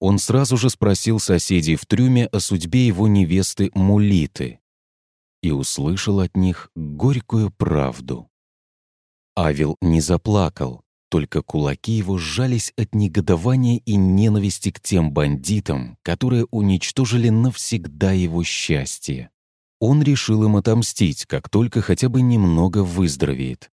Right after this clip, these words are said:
Он абсолютно не сомневался в том, что если сразу не умер, если выжил после страшного нападения, то теперь его могучий молодой организм обязательно должен победить все нанесенные ему раны.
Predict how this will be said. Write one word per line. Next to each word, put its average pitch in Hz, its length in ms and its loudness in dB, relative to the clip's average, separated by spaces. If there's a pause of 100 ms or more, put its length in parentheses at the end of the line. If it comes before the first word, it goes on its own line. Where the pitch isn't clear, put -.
Он 117 200 4
абсолютно 135 560 2
не 135 180 4
сомневался 95 840 2
в - 80 -14
том, 95 280 2
что 82 240 -2
если 90 460 -2
сразу 76 480 0
не 78 180 2
умер, 73 520 -2
если 87 400 0
выжил 131 360 0
после 117 360 0
страшного 80 600 0
нападения, 76 880 0
то 85 120 0
теперь 135 380 -2
его 113 240 2
могучий 117 560 0
молодой 98 480 2
организм 95 680 0
обязательно 113 880 2
должен 101 380 2
победить 87 600 -2
все - 360 -2
нанесенные 95 800 2
ему 85 360 2
раны. 65 480 -2